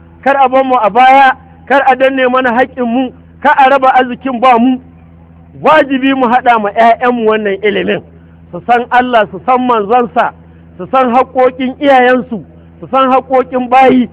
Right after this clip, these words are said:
sannan kuma su san sana'ar da za su yi. Shi ne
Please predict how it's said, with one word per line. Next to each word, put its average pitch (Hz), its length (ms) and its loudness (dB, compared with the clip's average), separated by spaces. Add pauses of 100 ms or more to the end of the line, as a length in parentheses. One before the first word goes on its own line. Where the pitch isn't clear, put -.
(300)
sannan 233 340 0
kuma 240 360 -4
su 214 180 -14
san 233 260 -4
sana'ar 214 480 -2
da 156 100 -6
za 202 140 0 (100)
su 165 60 -20
yi. 139 120 -20 (280)
Shi 339 120 -8
ne 302 120 -2